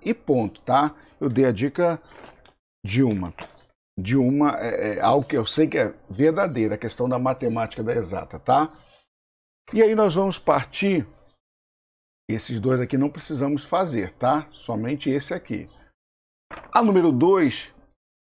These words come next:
discuta com seus colegas, é,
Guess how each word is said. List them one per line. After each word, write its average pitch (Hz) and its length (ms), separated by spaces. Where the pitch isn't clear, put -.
discuta 214 480
com 151 160
seus 131 240
colegas, 160 760
é, 117 760